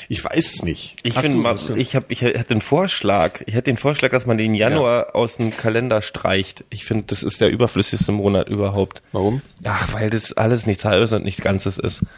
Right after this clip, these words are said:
Speaker 2: Ich weiß halt nicht, ob das Wetter ist, weil das Wetter ist ja gar nicht so unterschiedlich, äh,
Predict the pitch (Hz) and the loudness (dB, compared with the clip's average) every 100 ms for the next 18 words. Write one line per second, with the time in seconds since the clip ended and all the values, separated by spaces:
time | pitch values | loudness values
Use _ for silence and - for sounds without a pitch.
0 | - - - - _ _ _ _ _ _ | -20 -20 -20 -20 _ _ _ _ _ _
1 | _ _ _ - - 117 110 123 139 120 | _ _ _ -14 -2 -2 0 -2 -2 0
2 | 113 - 98 101 123 160 160 147 113 107 | -2 -4 -6 -4 -2 -2 -2 0 0 0
3 | - 135 127 117 113 117 127 131 113 - | 0 0 2 2 2 2 2 0 -2 -2
4 | 110 - | -4 -2